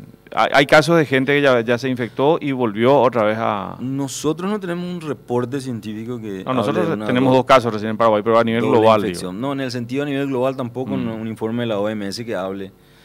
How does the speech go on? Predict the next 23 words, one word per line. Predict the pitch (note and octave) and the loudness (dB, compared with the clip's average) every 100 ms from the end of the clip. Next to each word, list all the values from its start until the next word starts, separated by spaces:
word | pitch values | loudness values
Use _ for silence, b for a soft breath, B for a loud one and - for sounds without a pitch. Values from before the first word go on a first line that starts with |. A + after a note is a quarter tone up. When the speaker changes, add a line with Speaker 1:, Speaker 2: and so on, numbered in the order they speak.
| b _ | b _
Speaker 2:
de | G2+ | -8
la | G2+ | -4
doble | G2 G2+ | -2 -2
infección | G#2 G2+ F2+ G2 | -4 -8 -10 -8
no | G2+ | -8
tenemos | G2+ A2 A#2+ | -6 -4 0
un | A#2+ | 0
informe | A#2 A2 A#2 | 0 -2 -2
oficial, | A#2 A2+ - G#2+ G#2+ | -6 -8 -6 -6 -6
porque | A2 A#2 | -6 -6
nosotros | A#2+ A#2+ D3 | -6 -4 -4
mantenemos | E3+ D#3+ D#3+ D3+ D#3+ - b b b b | -4 -6 -6 -4 -6 -8 b b b b
comunicación | - C#3 C#3+ B2 A#2+ B2+ | -8 -4 -4 -4 -4 -4
permanentemente | C#3 C3 A2+ A#2+ A#2 G#2+ G#2+ A#2 | -4 -2 -4 -4 -6 -6 -6 -8
con, | A2+ G#2+ G2+ F#2+ F#2 | -6 -6 -6 -8 -10
con | G#2 | -8
Washington, | F#2+ G2 F#2+ A2+ A#2+ A#2 | -4 -4 -4 -6 -4 -4
que, | A2 | -6
en | - G2+ | -8 -8
donde | G#2 G2+ | -6 -6
está | - | -4
el | A2 | -6
centro | - A2+ A2+ A2+ A2+ | -4 -4 -4 -2 -4